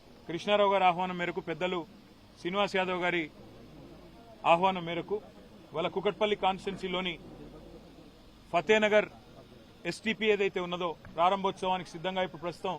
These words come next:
ట్రయల్ రన్ దశలో ఉన్న ఈ ఎస్టీపీని నూట ముప్పై మూడు శాసనసభ్యులందరం కూడా కలిసి, పెద్దలు శ్రీమతి సబితా ఇంద్రారెడ్డి గారు, సోదరులు మాగంటి గోపీనాథ్ గారు, మరి రాజశేఖర్ రెడ్డి గారు, అదేవిధంగా శాసన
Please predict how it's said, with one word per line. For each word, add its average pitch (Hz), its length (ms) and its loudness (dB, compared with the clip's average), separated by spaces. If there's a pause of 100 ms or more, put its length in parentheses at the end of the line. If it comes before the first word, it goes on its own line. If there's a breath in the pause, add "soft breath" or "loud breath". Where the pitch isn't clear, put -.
(480)
ట్రయల్ 202 360 6
రన్ 196 200 0
దశలో 185 340 -2
ఉన్న 170 120 -4 (760)
ఈ 170 120 0
ఎస్టీపీని 196 480 -4 (640)
నూట 202 200 0 (200)
ముప్పై 202 260 -2 (120)
మూడు 202 180 2 (460)
శాసనసభ్యులందరం 175 840 -2
కూడా 160 140 -6
కలిసి, 147 240 -10 (520)
పెద్దలు 175 320 -4
శ్రీమతి 170 340 -6 (560)
సబితా 175 360 -2
ఇంద్రారెడ్డి 165 400 -2
గారు, 160 200 0 (520)
సోదరులు 165 400 -2
మాగంటి 160 340 0
గోపీనాథ్ 165 440 -4
గారు, 156 140 -2 (100)
మరి 147 200 -4
రాజశేఖర్ 160 420 -2
రెడ్డి 143 160 -6
గారు, 156 180 -2 (500)
అదేవిధంగా 175 480 4 (680)
శాసన 175 300 2